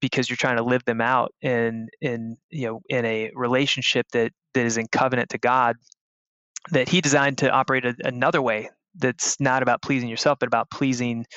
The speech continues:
your wife and about laying your life down for her. And, uh, in doing that, you know, you, you experience the grace of God that allows, you know, gives you a, a,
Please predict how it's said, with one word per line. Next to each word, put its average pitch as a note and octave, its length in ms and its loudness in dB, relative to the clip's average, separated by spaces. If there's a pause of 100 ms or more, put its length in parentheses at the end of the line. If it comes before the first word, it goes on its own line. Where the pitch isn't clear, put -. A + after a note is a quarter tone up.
(400)
your A#2+ 120 -4
wife B2 360 2
and B2+ 40 -2
about A#2+ 200 0
laying A#2+ 180 0
your A#2 100 0
life A#2 200 0
down A#2 180 0
for - 220 -8
her. C3+ 340 4 (500)
And, A2+ 320 0
uh, A2+ 200 0
in A#2+ 180 -4
doing F3+ 280 4
that, B2 260 0
you E3 120 0
know, C#3 80 2
you, C3 220 -2
you C3+ 160 -2
experience D3 540 -2
the B2 60 -10
grace B2+ 260 0
of A#2+ 120 -8
God C3+ 280 2
that A#2+ 80 0
allows, B2+ 360 0
you B2 200 -4
know, A#2 120 -4
gives F3 300 0
you B2 160 2
a, A2+ 80 2
a, B2 180 -2